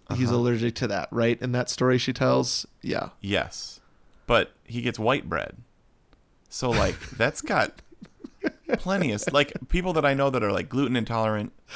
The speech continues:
Speaker 2: they wouldn't eat that either.
Speaker 1: You're right.
Speaker 2: So.
Speaker 1: Okay, th-, throw this out. It's not a perfect movie after all.
Speaker 2: Shoot.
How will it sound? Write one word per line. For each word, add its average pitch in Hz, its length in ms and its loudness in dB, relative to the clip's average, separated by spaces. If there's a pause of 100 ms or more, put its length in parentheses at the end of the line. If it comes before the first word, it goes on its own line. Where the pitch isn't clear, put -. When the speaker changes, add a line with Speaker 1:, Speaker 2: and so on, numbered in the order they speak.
(1080)
Speaker 2:
they 135 180 4
wouldn't 139 300 2
eat 135 180 0
that 151 180 4
either. 160 360 -4 (440)
Speaker 1:
You're 120 200 -2
right. 117 440 0
Speaker 2:
So. 131 80 0
Speaker 1:
Okay, 123 200 2
th-, - 140 -6
throw 160 440 6
this 127 220 6
out. 117 160 6
It's - 100 0
not 143 180 8
a 123 40 8
perfect 123 360 4
movie 127 280 6
after 123 320 4
all. 127 120 8
Speaker 2:
Shoot. 113 260 4